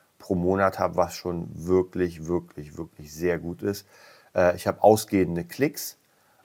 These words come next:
ähm, fünfundzwanzig, das ist vollkommen in Ordnung. Und die Bilder haben einfach schon, äh, sehr, sehr gute Impressionen. Weil ich's jeden Tag mache und ohne die A I würde ich's gar nicht schaffen, weil ich muss ja die Bilder alle sozusagen durch die A I erstellen lassen.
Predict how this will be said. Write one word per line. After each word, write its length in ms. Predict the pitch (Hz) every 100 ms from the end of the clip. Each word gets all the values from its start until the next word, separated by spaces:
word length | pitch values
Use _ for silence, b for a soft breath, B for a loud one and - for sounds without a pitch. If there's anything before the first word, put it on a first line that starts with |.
| -
ähm, 380 | 101 95 98 95
fünfundzwanzig, 960 | - 117 107 101 - 107 120 123 139 135
das 160 | 87
ist 100 | 85
vollkommen 440 | - 110 104 101 92
in 100 | 92
Ordnung. 480 | 92 117 117 123 120 b b b
Und 220 | 107 95
die 40 | 90
Bilder 400 | 90 95 92 82
haben 240 | 90 90
einfach 300 | 82 - 87
schon, 520 | - 90 85 85 82
äh, 380 | - - - 50
sehr, 300 | 78 92 92
sehr 140 | 87
gute 240 | 82 87 92
Impressionen. 640 | 82 - 82 - 80 78 _ b b b b b _ _
Weil 260 | 92 104 120
ich's 140 | 113
jeden 260 | 98 107 110
Tag 240 | 110 98
mache 160 | 92 80
und 220 | 85 -
ohne 240 | 110 120
die 180 | 107 101
A 220 | 98 95
I 100 | 101
würde 160 | 92 92
ich's 140 | 90
gar 100 | -
nicht 140 | 92 87
schaffen, 240 | 104 98
weil 80 | 87
ich 100 | 85
muss 220 | 90 92
ja 80 | 95
die 120 | 82
Bilder 460 | 73 98 98 87 73
alle 380 | 80 76 71 - _ _ _
sozusagen 360 | 82 - 85 82
durch 140 | -
die 120 | 87
A 40 | 85
I 40 |
erstellen 520 | 82 82 80 - 90
lassen. 240 | 98 104